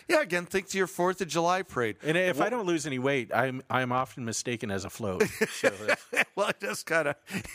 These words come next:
Speaker 1: <laughs> they just glue some flowers to you and put you in the Rose Parade.
Speaker 2: <laughs>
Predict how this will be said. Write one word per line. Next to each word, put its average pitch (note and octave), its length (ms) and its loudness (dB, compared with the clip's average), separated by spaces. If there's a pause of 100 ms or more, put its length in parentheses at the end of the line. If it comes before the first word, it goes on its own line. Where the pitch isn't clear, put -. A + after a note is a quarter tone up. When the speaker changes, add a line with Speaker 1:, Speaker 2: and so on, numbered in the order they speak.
(140)
Speaker 1:
<laughs> - 460 -4
they F#3 100 4
just E3+ 220 -6
glue F3 240 2
some C3+ 200 -6
flowers C#3+ 580 2
to C3 100 0
you B2 80 2
and - 100 2
put C#3+ 160 -2
you C#3+ 40 0
in C3 60 -2
the B2+ 80 -2
Rose C#3+ 300 0
Parade. A2 360 -2
Speaker 2:
<laughs> - 40 -20